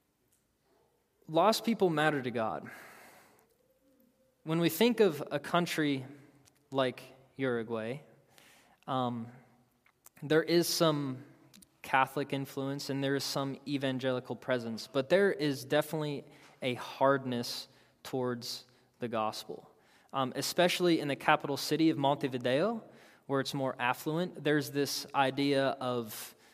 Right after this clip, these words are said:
uh, religion is beneath us, that it's kind of,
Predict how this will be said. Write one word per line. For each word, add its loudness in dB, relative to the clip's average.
uh, 2
religion 2
is -4
beneath -2
us, -12
that -2
it's -10
kind 4
of, -6